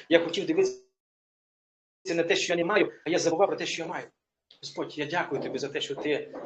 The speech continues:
сьогодні показав мені таку велику глиб-, глибини Твого Святого Слова і дійсно в простих речах, в простих таких, простих текстах, які показують глибину того, що вдячність така важлива для нас. Благослови, Господь, дійсно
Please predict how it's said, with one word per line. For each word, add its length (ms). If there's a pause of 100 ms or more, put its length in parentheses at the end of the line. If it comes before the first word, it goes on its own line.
сьогодні 300
показав 460
мені 140
таку 340 (360)
велику 360
глиб-, 220
глибини 420
Твого 260
Святого 320
Слова 520 (120)
і 80
дійсно 260
в 200
простих 400
речах, 460
в 40
простих 340
таких, 380 (460)
простих 580
текстах, 640 (260)
які 200
показують 500
глибину 340
того, 200
що 160
вдячність 400
така 200
важлива 360
для 140
нас. 440 (380)
Благослови, 400
Господь, 300
дійсно 460